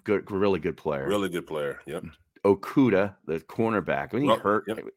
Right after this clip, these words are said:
Speaker 1: He's hurt, though, a bunch, wasn't he?
Speaker 2: Mm-hmm.
Speaker 1: And Penei Sewell. So they, they look like they've got some, some decent, uh, direction now. But, man, you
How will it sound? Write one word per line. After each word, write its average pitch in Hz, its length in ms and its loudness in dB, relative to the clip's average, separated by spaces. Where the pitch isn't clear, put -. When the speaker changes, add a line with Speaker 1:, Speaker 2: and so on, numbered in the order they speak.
Speaker 1:
He's 120 180 -10
hurt, 113 360 -2
though, 67 180 -4
a 67 60 -8
bunch, 65 320 -8
wasn't 98 200 -4
he? - 400 -12
Speaker 2:
Mm-hmm. 165 300 -8
Speaker 1:
And 92 180 -2
Penei 107 420 0
Sewell. - 680 -2
So 123 160 0
they, 151 180 6
they 185 160 4
look 185 180 4
like 143 200 0
they've 110 180 0
got 110 180 0
some, 98 280 -4
some 90 200 -8
decent, 107 460 -2
uh, 80 180 2
direction 90 560 0
now. 85 300 0
But, - 160 -6
man, 92 260 -2
you 87 80 -6